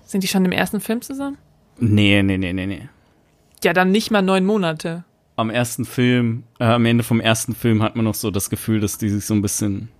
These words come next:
Speaker 2: mit Bruce wieder anbahnt. So
Speaker 1: Ja,
Speaker 2: ein bisschen
Speaker 1: also keine
Speaker 2: zumindest.
Speaker 1: Ahnung, ich, ähm, ich mein,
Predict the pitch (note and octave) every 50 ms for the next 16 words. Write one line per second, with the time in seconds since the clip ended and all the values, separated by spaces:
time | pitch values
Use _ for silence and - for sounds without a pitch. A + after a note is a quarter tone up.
0 | _ _ _ _ _ _ _ _ - - _ _ _ _ G#2+ F#2+ - _ - -
1 | A2 A2+ A2+ A2+ - - - A2 G2+ G2+ F#2+ F#2 A2+ G#2 G2 G#2+ G2+ G2 G2+ G2+
2 | G2 F#2+ - - _ _ _ _ _ _ _ _ _ _ - - - D#3+ D3+ -
3 | G2 G#3 - F3+ F#3+ G3 F#3+ G#3 A3 A3+ G#3 - - D#3+ F3+ F#3+ F#3+ F3+ F3+ F3+
4 | - - - - F3+ F3+ F3+ F3+ F3+ F3 F3 E3+ E3 - - - _ _ _ -
5 | - _ _ _ _ - - - - - - - _ - - - - - - -
6 | - - _ _ _ _ _ - - G#3 G3 G3+ A3 A3+ A3+ A3 A3 G#3+ G3+